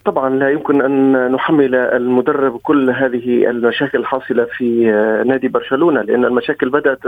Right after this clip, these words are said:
قبل وصول كومان، آه، نفسه إلى هذا النادي. هناك مشاكل، آه، إدارية، مشاكل فنية،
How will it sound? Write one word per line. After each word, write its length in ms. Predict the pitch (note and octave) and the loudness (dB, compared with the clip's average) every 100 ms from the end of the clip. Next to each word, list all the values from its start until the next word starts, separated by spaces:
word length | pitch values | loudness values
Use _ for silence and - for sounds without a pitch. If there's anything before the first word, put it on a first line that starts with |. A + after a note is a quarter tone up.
| C3 - - _ - | -6 -8 -20 _ -6
قبل 240 | D#3 D3 | -4 0
وصول 580 | C#3+ C3+ C#3 - F3 D3 | 0 0 -4 -2 -2 -2
كومان، 520 | - G3 D#3+ C3 A#2+ | -2 0 0 0 0
آه، 300 | A2+ A2+ A2 | 0 0 -2
نفسه 340 | B2 C#3+ B2+ A#2 | -4 -4 -4 -4
إلى 240 | B2+ A#2+ | 0 0
هذا 320 | A2 B2 B2 | 0 -2 -2
النادي. 420 | B2+ D#3+ D3+ G#2+ - - - - - | 0 0 -2 -8 -18 -20 -20 -20 -6
هناك 280 | A#2+ C3 C3 | -4 0 0
مشاكل، 840 | B2 B2 A#2+ D#3 - C3 A#2 A#2+ | 0 -2 -2 -2 -2 -4 -2 -2
آه، 340 | A2+ G#2 A2 - | -2 -2 -2 -2
إدارية، 600 | C#3 B2+ A2+ C#3 F#3 G#3 - - - - | 0 0 -2 -2 -2 -4 -12 -20 -16 -6
مشاكل 420 | C#3 F3+ E3+ C#3 | -2 -2 -4 -8
فنية، 560 | - A#2+ C3+ E3 G#3 | -4 0 2 2 0